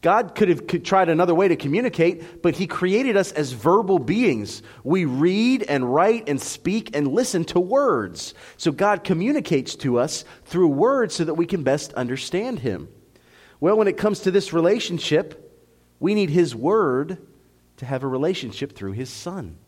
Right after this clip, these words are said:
Without any word, there is no relationship.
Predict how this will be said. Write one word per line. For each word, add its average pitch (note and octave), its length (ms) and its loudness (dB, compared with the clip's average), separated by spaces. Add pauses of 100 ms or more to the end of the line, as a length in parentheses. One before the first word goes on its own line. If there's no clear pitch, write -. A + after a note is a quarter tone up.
(640)
Without D#3 480 -4
any D3 200 0
word, B2+ 640 -4 (500)
there B2 180 -2
is D#3 200 -2
no G#2 120 -2
relationship. A2+ 840 -6